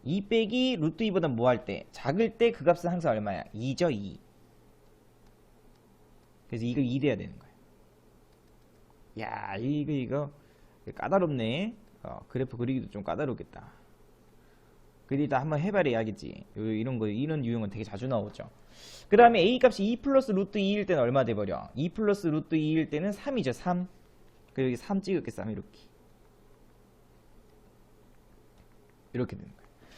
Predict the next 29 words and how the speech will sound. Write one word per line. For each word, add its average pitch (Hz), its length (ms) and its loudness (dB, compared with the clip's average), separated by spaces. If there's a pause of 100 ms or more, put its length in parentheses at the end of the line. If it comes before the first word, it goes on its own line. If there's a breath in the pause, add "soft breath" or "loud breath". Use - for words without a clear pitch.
(260 loud breath)
그 208 100 2
다음에 254 460 8
A 208 260 4
값이 240 220 6
누구보다는 160 760 2 (280 soft breath)
이, 202 180 -2 (140)
이 226 320 -2
빼기, 254 640 2
이 185 360 -2
빼기 233 260 0
루트 190 240 0
이보다는 190 380 2
크고 254 240 -4
일보다 262 320 4
작을 143 320 -2
때는 107 200 -4
사죠, 226 420 -6
사. 110 280 -14 (240)
와, 107 420 -2
씨. - 340 -18 (1300)
사까지 - 400 -2
있었네. 104 240 -6
사, - 180 -10
여기 135 160 0
사, 180 160 -2
여기라고 151 320 4
할게, 160 140 -4
그냥. 143 420 2 (1800)
요렇게. 127 480 2